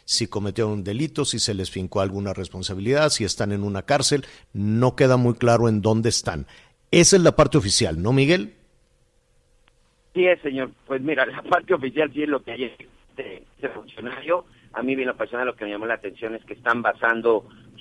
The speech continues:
Speaker 2: su declaración de que son vacunas falsas a partir
Speaker 1: Ajá.
Speaker 2: de que cuando se vio la imagen, el, las autoridades rusas dijeron, "Ese no es mi etiquetado".
Speaker 1: Ese no
Speaker 2: Y
Speaker 1: es
Speaker 2: ellos
Speaker 1: el
Speaker 2: también, bueno,
Speaker 1: etiquetado.
Speaker 2: pues a la hora de revisar
Speaker 1: Ajá.
Speaker 2: los números, coinciden en que esas vacunas,
Speaker 1: Bueno.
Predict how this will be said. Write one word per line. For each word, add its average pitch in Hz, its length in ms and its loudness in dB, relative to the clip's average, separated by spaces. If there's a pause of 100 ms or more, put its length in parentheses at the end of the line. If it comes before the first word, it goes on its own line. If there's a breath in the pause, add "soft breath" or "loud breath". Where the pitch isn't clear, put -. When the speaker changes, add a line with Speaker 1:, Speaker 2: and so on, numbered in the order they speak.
Speaker 2:
su 120 100 -2
declaración 113 960 -2
de 113 180 -8
que 104 180 -8
son 120 240 -4
vacunas 113 460 -4
falsas 147 460 0 (380 soft breath)
a 107 140 -6
partir 120 400 -2
Speaker 1:
Ajá. 117 80 -4
Speaker 2:
de 123 80 -2
que 117 140 -10
cuando 110 280 -6
se 113 120 -12
vio 117 160 -4
la 117 100 -4
imagen, 127 640 -4
el, 95 220 -10
las 90 180 -10
autoridades 104 400 -4
rusas 104 320 -6
dijeron, 104 460 -6
"Ese 110 200 -10
no 107 80 -4
es 104 60 -6
mi 104 120 -8
etiquetado". 135 640 2
Speaker 1:
Ese 113 280 -4
no 101 100 -2
Speaker 2:
Y - 20 -2
Speaker 1:
es 123 120 0
Speaker 2:
ellos 110 140 0
Speaker 1:
el 101 40 0
Speaker 2:
también, 147 280 0
bueno, 127 180 -2
Speaker 1:
etiquetado. 101 180 -8
Speaker 2:
pues - 40 -20
a 107 100 -2
la 117 60 0
hora 120 120 2
de 107 80 -4
revisar 110 300 -4
Speaker 1:
Ajá. - 80 0
Speaker 2:
los 117 140 -6
números, 127 500 -6
coinciden 113 560 -6
en 104 100 -12
que 113 120 -12
esas 110 180 -8
vacunas, 123 420 -6
Speaker 1:
Bueno. 98 200 -8